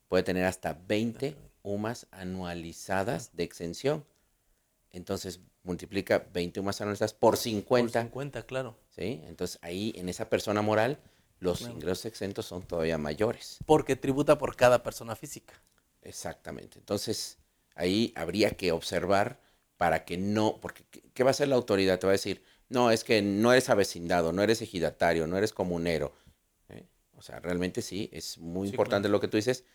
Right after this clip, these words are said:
Speaker 1: Échale un vistazo ahí a la ley
Speaker 2: Sí,
Speaker 1: agraria
Speaker 2: claro.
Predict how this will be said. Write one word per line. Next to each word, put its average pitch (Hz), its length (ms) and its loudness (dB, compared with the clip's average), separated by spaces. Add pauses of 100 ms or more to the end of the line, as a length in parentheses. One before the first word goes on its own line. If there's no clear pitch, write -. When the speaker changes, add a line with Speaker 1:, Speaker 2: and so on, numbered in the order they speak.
(220)
Speaker 1:
Échale 95 200 2
un 95 80 0
vistazo 85 460 -4
ahí 85 120 2
a 82 80 2
la 76 100 0
ley 82 160 -2
Speaker 2:
Sí, 82 40 0
Speaker 1:
agraria 90 540 0
Speaker 2:
claro. 113 180 -14